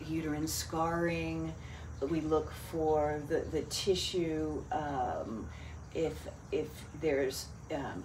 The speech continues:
adhesions, if there is any kind of, um, endometriosis, which means endometrial tissue outside of the uterus or embedded deeper into the uterus, uh,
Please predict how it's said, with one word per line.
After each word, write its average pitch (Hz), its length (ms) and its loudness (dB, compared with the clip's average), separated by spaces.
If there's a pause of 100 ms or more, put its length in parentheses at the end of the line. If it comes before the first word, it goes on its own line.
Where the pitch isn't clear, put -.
adhesions, 170 960 2
if - 240 -4
there 143 380 0
is 139 500 2
any 156 480 2
kind 151 300 0
of, - 240 0 (400)
um, 143 440 0 (120)
endometriosis, 160 1400 2
which - 180 -2
means 147 280 4 (220)
endometrial 156 600 -2
tissue 151 560 0
outside 156 600 -2
of 160 160 -2
the 151 80 0
uterus 147 600 0
or 123 180 0
embedded 147 720 0
deeper 151 440 -4
into 151 300 -2
the 151 120 0
uterus, 147 800 -2
uh, - 320 0